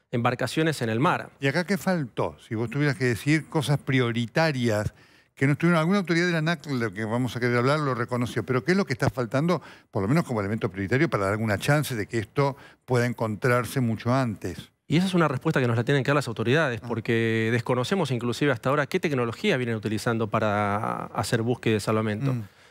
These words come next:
Speaker 1: Desconozco. Eh, muchos pilotos no, no la conocemos.
Speaker 2: Ah.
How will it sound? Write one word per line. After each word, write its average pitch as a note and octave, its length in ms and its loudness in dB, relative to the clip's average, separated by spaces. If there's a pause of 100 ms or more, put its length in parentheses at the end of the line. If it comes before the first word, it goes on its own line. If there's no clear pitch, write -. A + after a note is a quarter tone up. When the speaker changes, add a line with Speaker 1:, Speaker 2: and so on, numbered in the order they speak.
(160)
Speaker 1:
Desconozco. C3 480 0 (280)
Eh, A2 800 -2
muchos D3+ 320 2
pilotos A#2+ 340 0
no, A2 640 0
no B2+ 80 2
la B2+ 120 2
conocemos. A#2+ 680 -4
Speaker 2:
Ah. - 140 -20